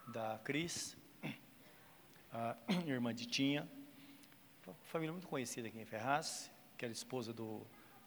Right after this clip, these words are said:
Munir Abraão. E, então foi uma tarde muito difícil, não é? E para a família, a pastora está lá com eles, é, dando uma palavra de consolo, isso ao lado. Os irmãos sabem como são as coisas, né?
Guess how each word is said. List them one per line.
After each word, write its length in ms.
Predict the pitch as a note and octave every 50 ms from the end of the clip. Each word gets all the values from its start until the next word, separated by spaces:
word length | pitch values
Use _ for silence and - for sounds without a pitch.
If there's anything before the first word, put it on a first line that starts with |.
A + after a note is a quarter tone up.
| - - -
Munir 360 | - A#2+ A#2 A#2 A#2 A#2+ A#2
Abraão. 600 | A2+ A2+ A#2 A2 A2 A#2+ B2 A#2+ A2+ - - - - - - - - - - - - - - - - - - - - - - - -
E, 840 | - B2 A#2+ A#2+ A#2+ A#2+ A#2 A#2 A#2 A#2 A#2 A2+ A2+ A2 A2 A2 - - - - - - - - - - - - - - -
então 240 | C#3 B2+ - D#3 D#3
foi 100 | - -
uma 60 | D#3+
tarde 260 | - - D3 C#3+ C3 B2
muito 600 | A#2 A2+ B2 B2+ C3+ C#3+ D#3+ F#3 G3 F#3+ - C#3+
difícil, 560 | B2+ A#2 - - B2 - - - - - - - - - - -
não 120 | B2 B2
é? 100 | C3+ D#3+ F3 - - - - - - - - - - - - - - - - - - - - -
E 280 | - B2 A#2 A#2 A2+ A2+
para 160 | A#2 - A2
a 20 | -
família, 500 | - - A2 A2 A#2+ B2+ C3+ C#3 D3+ D3+
a 40 |
pastora 300 | D3 - C#3 - - C#3+
está 200 | C3 A#2 - C#3+
lá 120 | A#2+ A2+ A2+
com 200 | - - A#2+ A2+
eles, 440 | A2 A2+ A#2 A#2 - - - - - - - - - - - - - - -
é, 120 | D#3 D3+ D3+
dando 220 | D3 E3+ F#3 E3+
uma 80 | D3+ C#3
palavra 260 | - B2+ A#2 A2+ A2
de 60 | A2
consolo, 760 | - - A2 G#2+ - - - C3+ B2+ C3 C3 B2+ B2 A#2 A#2+ - - - -
isso 220 | - G3 F3 - G#3
ao 140 | G#3 F#3+ F3+
lado. 360 | D3 B2 A#2 - - - - - - -
Os 60 | -
irmãos 220 | F3 E3+ D#3+ C#3 -
sabem 240 | - B2 A2+ A2+
como 180 | - B2 A#2 G#2+
são 120 | - -
as 120 | C3 - -
coisas, 280 | - - A2+ A2 A#2
né? 140 | A#2+ D3 C#3+